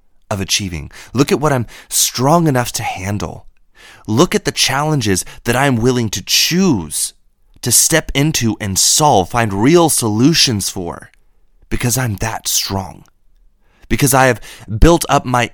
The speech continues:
my ability to stay in some emotional discomfort and find the true problem. Find the true story that's there that's holding me back. And then sure, take your rest, have your luxury, have your comfort. But why,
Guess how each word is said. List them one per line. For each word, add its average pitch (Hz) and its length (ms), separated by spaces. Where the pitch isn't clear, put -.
my 110 200
ability 113 600
to - 180
stay 139 440
in 110 180
some 107 220
emotional 98 420
discomfort 92 580
and 107 180
find 135 440
the - 80
true 147 260
problem. 117 540
Find 151 340
the 107 100
true 185 360
story 139 440
that's 104 240
there 101 360
that's - 260
holding 110 320
me 92 80
back. - 460
And 123 80
then 135 100
sure, 120 300
take - 320
your 139 80
rest, 85 400
have 135 220
your 127 120
luxury, 87 480
have 143 220
your 135 120
comfort. 87 440
But 110 80
why, 104 560